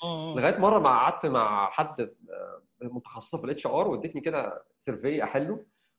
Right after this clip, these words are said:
Speaker 2: وبعد ما حليت السيرفي دي بصيت لي قالت لي: "واحمد، وانت عايش ازاي حياتك يعني؟"
Speaker 1: آه.
Speaker 2: قلت لها: "ما، ما فهمتش يعني." قالت لي: "اصل انت بيبل جاي بشكل رهيب يعني." قلت لها: "يعني"، قالت لي: "يعني انت مهم عندك صورتك قدام الناس." وقعدنا نسترجع كده شويه حاجات، لقيت ان انا فعلا انا، انا، انا بلبس حاجات كتير جدا بسبب ان انا،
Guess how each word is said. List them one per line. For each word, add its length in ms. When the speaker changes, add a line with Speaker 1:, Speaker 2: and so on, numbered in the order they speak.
Speaker 2:
وبعد 240
ما 60
حليت 200
السيرفي 340
دي 240
بصيت 380
لي 60
قالت 220
لي: 60
"واحمد، 220
وانت 160
عايش 340
ازاي 160
حياتك 420
يعني؟" 140
Speaker 1:
آه. 380
Speaker 2:
قلت 380
لها: 140
"ما، 280
ما 180
فهمتش 400
يعني." 140
قالت 140
لي: 60
"اصل 160
انت 100
بيبل 500
جاي 200
بشكل 360
رهيب 300
يعني." 120
قلت 140
لها: 100
"يعني"، 280
قالت 160
لي: 40
"يعني 120
انت 120
مهم 240
عندك 220
صورتك 240
قدام 240
الناس." 180
وقعدنا 220
نسترجع 400
كده 160
شويه 200
حاجات، 240
لقيت 160
ان 100
انا 120
فعلا 340
انا، 160
انا، 380
انا 140
بلبس 400
حاجات 280
كتير 140
جدا 200
بسبب 260
ان 120
انا، 300